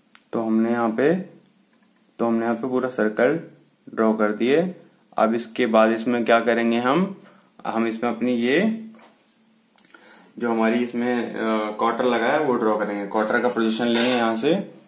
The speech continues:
इसके एंड पॉइंट से यहाँ पे इसे मार्क करेंगे और नीचे से भी इसे मार्क कर लेंगे। ठीक है, नीचे से इसे मार्क कर लिया। अब क्या करेंगे, क्वार्टर को ड्रॉ करेंगे। क्वार्टर की थिकनेस कितनी दी हुई थी,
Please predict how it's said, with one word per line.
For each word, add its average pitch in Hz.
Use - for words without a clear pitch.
इसके -
एंड 117
पॉइंट 120
से 139
यहाँ 120
पे 117
इसे 117
मार्क 113
करेंगे 139
और 110
नीचे 110
से 117
भी 113
इसे 113
मार्क 113
कर 117
लेंगे। 123
ठीक 135
है, 127
नीचे 117
से 120
इसे 117
मार्क 117
कर -
लिया। 165
अब 123
क्या 117
करेंगे, 120
क्वार्टर 113
को 160
ड्रॉ 110
करेंगे। 101
क्वार्टर 117
की 123
थिकनेस 127
कितनी 131
दी 123
हुई 131
थी, 165